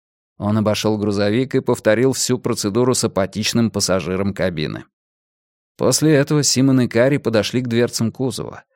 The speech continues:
Они слышали, как собака заливается лаем и бьется внутри. Симон схватился за ручку, а Кари встала прямо перед дверцей с дробовиком наперевес. "Судя по всему, псина большая", предупредил Симон.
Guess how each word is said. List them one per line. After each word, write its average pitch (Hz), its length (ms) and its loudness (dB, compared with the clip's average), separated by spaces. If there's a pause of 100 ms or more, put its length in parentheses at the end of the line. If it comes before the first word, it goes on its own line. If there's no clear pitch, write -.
(280)
Они 156 220 2
слышали, 165 480 0
как - 180 -6
собака 113 440 0
заливается 110 580 2
лаем 107 440 4
и 117 40 2
бьется 90 400 -2
внутри. 127 540 -2 (460)
Симон 107 380 0
схватился 110 520 2
за 104 180 2
ручку, 135 440 2
а 110 100 4
Кари 123 340 0
встала 117 400 2
прямо 117 420 0
перед 123 300 -2
дверцей 104 500 0
с 87 100 -4
дробовиком 104 640 0
наперевес. 101 800 -2 (1000)
"Судя 110 460 -2
по 113 140 0
всему, 120 380 2
псина 110 400 0
большая", 101 680 0 (140)
предупредил 87 540 -6
Симон. 80 420 -4